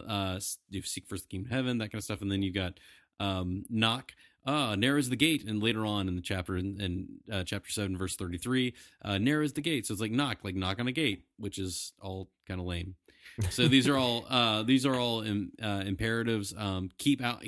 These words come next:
Speaker 1: This is kinda cool though. It's like, keep asking, keep, uh, seeking, keep knocking. So we don't really have these, like, continuation verbs in English, but they do exist in Greek, where it's like, you can say, "Bring me water," but when you say, "Bring me water," you mean, like,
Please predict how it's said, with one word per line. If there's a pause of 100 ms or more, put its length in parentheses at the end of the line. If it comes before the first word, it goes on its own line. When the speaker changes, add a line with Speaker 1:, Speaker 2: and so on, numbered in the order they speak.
(100)
Speaker 1:
This
is
kinda
cool
though.
It's
like,
keep
asking,
keep, (160)
uh,
seeking,
keep
knocking. (320)
So
we
don't
really
have
these,
like,
continuation
verbs
in
English, (300)
but
they
do
exist
in
Greek, (340)
where
it's
like, (260)
you
can
say, (440)
"Bring
me
water,"
but
when
you
say,
"Bring
me
water,"
you
mean,
like,